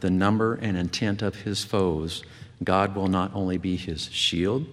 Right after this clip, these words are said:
he will restore his glory and dignity, and he will allow him to triumph over his foes once again and lift his head high. He's moving from despair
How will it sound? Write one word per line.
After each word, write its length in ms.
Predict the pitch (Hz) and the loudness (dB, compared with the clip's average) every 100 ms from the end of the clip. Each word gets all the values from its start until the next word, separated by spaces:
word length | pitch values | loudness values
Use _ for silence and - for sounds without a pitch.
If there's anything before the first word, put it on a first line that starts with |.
| - - - - - - - - | -16 -20 -20 -20 -20 -20 -20 -14
he 180 | - 90 | -4 0
will 140 | 82 | 0
restore 400 | 78 - 104 92 | -2 -2 2 2
his 120 | 82 | 2
glory 440 | - 87 87 101 107 | -2 -2 2 2 2
and 120 | 80 | 2
dignity, 600 | 98 117 127 151 170 - - - - - - 87 | 2 2 2 2 0 -4 -16 -20 -20 -20 -10 -4
and 140 | 87 | -2
he 100 | 98 | 0
will 180 | 90 90 | 2 4
allow 240 | 95 98 | 4 4
him 180 | 110 104 | 2 0
to 80 | 98 | -2
triumph 440 | - 110 110 110 | -2 2 4 4
over 240 | 113 110 110 | 4 4 4
his 280 | 117 101 | 2 2
foes 480 | - 120 110 95 90 | 2 4 4 4 2
once 320 | 101 101 - - - 98 - - | 0 0 -2 -8 -10 -10 -8 -6
again 520 | 101 110 98 87 85 - - - | 0 2 2 2 -2 -6 -18 -12
and 220 | - 90 | -10 -6
lift 300 | 92 101 - | -4 -4 -6
his 400 | - - 104 90 | -16 -8 -6 -4
head 360 | - 101 87 87 - | -2 -2 0 -2 -6
high. 400 | - 95 85 78 82 - - - - - - - | -4 -2 -2 -4 -8 -14 -20 -20 -20 -20 -20 -8
He's 180 | - 107 | 0 2
moving 320 | 107 127 117 | 6 6 6
from 240 | 98 101 95 | 2 0 0
despair 680 | 90 - - 98 101 117 | 0 -2 2 4 4 0